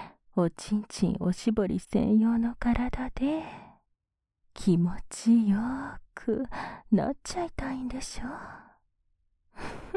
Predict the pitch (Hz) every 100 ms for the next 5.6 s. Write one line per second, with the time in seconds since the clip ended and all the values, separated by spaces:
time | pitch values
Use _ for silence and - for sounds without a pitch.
0 | 427 _ _ 453 - - - - - -
1 | - 214 - - - 302 349 302 254 262
2 | 311 - - - - - - - - _
3 | 180 196 214 220 196 196 226 - _ _
4 | _ - 170 180 - 196 170 165 202 220
5 | - 185 - - 175 -